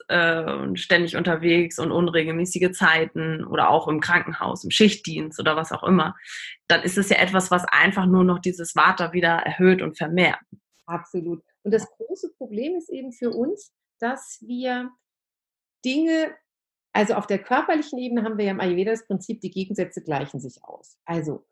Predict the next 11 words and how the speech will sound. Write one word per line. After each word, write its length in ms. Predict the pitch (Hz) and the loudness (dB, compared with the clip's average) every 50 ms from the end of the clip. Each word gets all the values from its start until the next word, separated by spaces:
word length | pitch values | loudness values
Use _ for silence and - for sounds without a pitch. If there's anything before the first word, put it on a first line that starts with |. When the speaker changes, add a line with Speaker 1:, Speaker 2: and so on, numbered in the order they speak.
| _ _ _ _ | _ _ _ _
Speaker 2:
so 180 | - 175 175 | -8 -8 -6
ein, 440 | - - 165 160 156 151 147 - - _ _ _ _ | -2 -2 -2 -2 -2 -4 -6 -8 -14 _ _ _ _
ein 320 | 170 160 156 151 143 143 | -6 -4 -4 -4 -4 -2
Vata-Typ, 840 | 151 147 156 190 233 262 247 - 240 240 240 - - 240 233 - _ | 0 0 2 2 2 0 0 -2 -4 -4 -4 -4 -4 -4 -4 -2 _
der 240 | 180 175 170 170 | 0 0 0 -2
zu, 520 | - - - - 165 160 151 156 190 - 196 - | -6 -14 -10 -6 -4 -4 -4 -4 -6 -8 -2 0
der, 380 | 170 165 156 151 156 - - | 2 2 2 2 0 -2 -4
der 360 | - - 170 170 165 160 156 | -8 -4 -2 0 2 2 0
sowieso 640 | 156 151 147 151 147 147 180 214 247 269 277 262 233 | -2 -2 -4 -4 0 2 4 4 4 4 4 2 2
so 120 | 196 208 196 | 0 -2 -4
viel 320 | - - 190 180 170 | 0 -2 -2 -2 -2